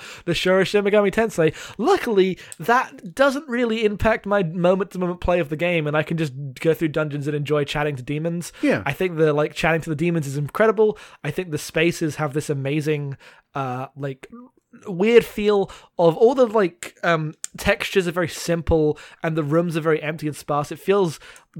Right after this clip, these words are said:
Speaker 1: a bit like Killer seven was a normal video game in many
Speaker 2: Yeah.
Speaker 1: ways. Like, it's of that, of that group.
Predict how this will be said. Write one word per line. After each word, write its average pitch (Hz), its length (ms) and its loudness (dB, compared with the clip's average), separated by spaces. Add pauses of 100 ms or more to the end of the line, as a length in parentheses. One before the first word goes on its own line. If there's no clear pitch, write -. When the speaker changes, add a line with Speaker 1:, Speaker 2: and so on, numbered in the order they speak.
(140)
Speaker 1:
a 196 40 -12
bit 185 320 -2
like 156 200 -2 (300)
Killer 175 200 4
seven 165 260 2
was 151 100 2
a 147 60 2
normal 165 260 4
video 190 240 6
game 196 300 2
in 190 120 -4
many 196 140 0
Speaker 2:
Yeah. 202 60 2
Speaker 1:
ways. 202 260 0
Like, 180 80 -2
it's 170 180 -4
of 185 220 2
that, 170 320 2 (280)
of 247 200 0
that 185 200 4
group. 165 380 0